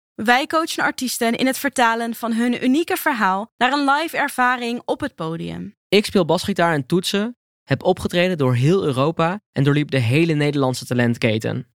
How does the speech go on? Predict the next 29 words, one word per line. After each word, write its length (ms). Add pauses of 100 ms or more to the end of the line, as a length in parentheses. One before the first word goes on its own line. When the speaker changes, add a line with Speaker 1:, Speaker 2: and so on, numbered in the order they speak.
(120)
Speaker 2:
All 240
the 80
way 200
van 220
kunstbende 540
en 200
popsport 580 (140)
tot 180
de 80
popronde 600
en 180
De 60
Wereld 240
Draait 220
Door. 460 (140)
Speaker 1:
Ik 180
ben 120
artist 320
branding 360
en 60
social 340
media 260
coach 420
en 160
werkte 280
onder 220
andere 340
met 160
Typhoon, 640